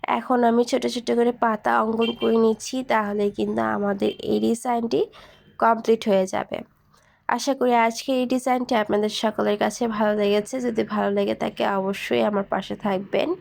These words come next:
আজকে তাহলে এখানেই বিদায় নিচ্ছি। দেখা হবে নতুন কোনো পর্বে। সে পর্যন্ত সবাই ভালো থাকবেন, সুস্থ থাকবেন। সবাই সবার জন্যে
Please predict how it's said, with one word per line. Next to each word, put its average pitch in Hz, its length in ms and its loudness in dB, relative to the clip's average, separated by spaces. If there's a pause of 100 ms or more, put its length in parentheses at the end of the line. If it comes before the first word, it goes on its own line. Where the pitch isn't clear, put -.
(800)
আজকে 262 300 -2
তাহলে 262 400 2
এখানেই 247 500 2
বিদায় 226 320 2
নিচ্ছি। 220 420 -2
দেখা 220 360 0
হবে 214 200 -2
নতুন 220 180 -2
কোনো 220 280 0
পর্বে। 214 460 0
সে 220 180 -2
পর্যন্ত 208 280 -2
সবাই 208 300 -2
ভালো 202 260 -2
থাকবেন, 208 360 -2
সুস্থ 254 320 -4
থাকবেন। 233 320 -2
সবাই 214 340 -2
সবার 202 360 -2
জন্যে 202 360 -2